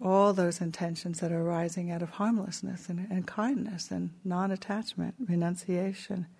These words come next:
things like generosity as well, and, uh, are these beautiful states of equanimity. So the, the quality of intention in every single moment is determining our, the state of our mind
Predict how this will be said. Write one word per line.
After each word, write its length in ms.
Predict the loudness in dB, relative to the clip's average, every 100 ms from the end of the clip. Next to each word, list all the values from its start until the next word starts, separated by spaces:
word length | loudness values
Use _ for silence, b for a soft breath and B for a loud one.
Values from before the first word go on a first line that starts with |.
| B B B
things 220 | 2 4 4
like 160 | 2
generosity 840 | 2 2 2 0 -2 -6 -8 -6 -6
as 200 | -6 0
well, 400 | 2 2 -2 -2
and, 200 | 0 0 B B B B B 0
uh, 400 | 0 2 -2 -6 -8 -6
are 240 | -4 0
these 180 | 2 2
beautiful 540 | 0 6 8 8 4 0
states 440 | 0 -2 -4 -4
of 160 | -4 -2
equanimity. 920 | -4 -2 2 2 2 0 -4 -4 -4 -8 -16 b b b b _ _ _ _ _ _ -20 -20 B B B B B
So 320 | 8 10 10
the, 160 | 8 4
the 140 | 4
quality 680 | 2 8 8 10 10 10 8
of 300 | 6 4 2 2
intention 920 | 2 2 2 2 2 0 -2 -2 -2 0
in 240 | 2 4
every 300 | 4 4 4
single 360 | 4 2 2 4
moment 640 | 6 6 4 4 0 -2 B B B B B
is 200 | 6 8
determining 760 | 6 6 8 8 8 6 2
our, 200 | 0 -2 -2
the 100 | -4
state 400 | 0 2 2 2
of 120 | 0
our 160 | 0 0
mind 460 | 0 0 -2 -6